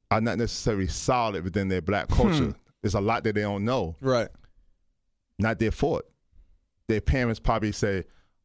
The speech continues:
Speaker 1: "I'm gonna keep them away from this." It's like a, it's like a
Speaker 2: Sure.
Speaker 1: Latino person
Speaker 2: Sure.
Speaker 1: raising a child but not teaching them Spanish
Speaker 2: Sure.
Speaker 1: because they want them to
Speaker 2: It's
Speaker 1: have
Speaker 2: assimilation, though, right? 'Cause
Speaker 1: Yes.
Speaker 2: the proximity to whiteness is where the comfort is in our society.
Speaker 1: Yes.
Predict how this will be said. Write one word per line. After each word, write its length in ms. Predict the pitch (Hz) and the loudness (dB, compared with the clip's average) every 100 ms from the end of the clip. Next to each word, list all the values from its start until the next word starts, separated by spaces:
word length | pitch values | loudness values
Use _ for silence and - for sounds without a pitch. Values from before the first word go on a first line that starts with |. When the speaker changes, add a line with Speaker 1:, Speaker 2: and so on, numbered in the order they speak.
| _ | _
Speaker 1:
"I'm 100 | 98 | -4
gonna 80 | 101 | -2
keep 180 | - 120 | -2 -2
them 120 | 104 | -2
away 180 | 95 110 | 0 -2
from 140 | - | -2
this." 160 | 92 95 | -4 -2
It's 100 | 123 | 0
like 140 | 156 | 2
a, 240 | 127 139 254 | 2 2 2
it's 80 | 311 | 4
like 120 | 247 | 4
a 20 | |
Speaker 2:
Sure. 80 | 143 | 4
Speaker 1:
Latino 320 | 123 170 160 | 2 2 0
person 460 | 143 147 131 127 113 | 0 0 0 0 0
Speaker 2:
Sure. 260 | 160 247 127 | 2 2 2
Speaker 1:
raising 280 | 139 131 | 2 2
a 80 | 120 | -2
child 300 | - 147 131 | 0 0 0
but 80 | 110 | 0
not 140 | 117 | -2
teaching 260 | - 123 110 | -2 -2 0
them 80 | 101 | -2
Spanish 440 | - 110 85 73 | 0 0 0 -2
Speaker 2:
Sure. 180 | - 175 | 0 0
Speaker 1:
because 220 | - 131 | 2 2
they 120 | 107 | 2
want 360 | 120 113 107 92 | 0 0 -2 -2
them 180 | 117 113 | -2 0
to 300 | - 101 95 - _ _ | -2 -2 -4 -8 _ _
Speaker 2:
It's 120 | - | 2
Speaker 1:
have 40 | 160 | 4
Speaker 2:
assimilation, 680 | 143 185 151 160 143 - 98 | 4 4 4 4 2 0 -2
though, 140 | 98 | -4
right? 300 | 104 110 123 | 0 4 4
'Cause 160 | 113 127 | 4 2
Speaker 1:
Yes. 100 | 131 | 0
Speaker 2:
the 40 | |
proximity 460 | - 139 - 185 160 | 2 2 2 2 4
to 80 | 143 | 4
whiteness 480 | 131 160 123 117 113 | 4 4 2 -2 -2
is 140 | 127 | -4
where 340 | 131 127 120 117 | -4 0 0 0
the 120 | 110 | 0
comfort 400 | - 139 - 107 | 0 0 -2 -6
is 160 | 107 117 | -6 -4
in 80 | |
our 100 | 117 110 | -4 -4
society. 520 | 117 123 117 113 113 | -4 -2 -2 -2 0
Speaker 1:
Yes. 400 | 127 90 - | 2 0 -4